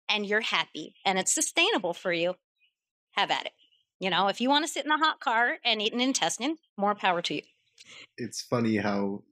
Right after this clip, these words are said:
Speaker 2: strong psychosomatic effects can be, that your belief in something to that level of extreme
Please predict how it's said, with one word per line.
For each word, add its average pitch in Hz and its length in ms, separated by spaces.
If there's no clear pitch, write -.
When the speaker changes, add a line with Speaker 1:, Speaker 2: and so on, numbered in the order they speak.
Speaker 2:
strong 101 480
psychosomatic 98 960
effects 104 460
can 98 280
be, 98 440
that 87 300
your 107 320
belief 107 420
in 101 140
something 101 460
to 104 100
that 95 320
level 101 420
of 95 100
extreme 95 760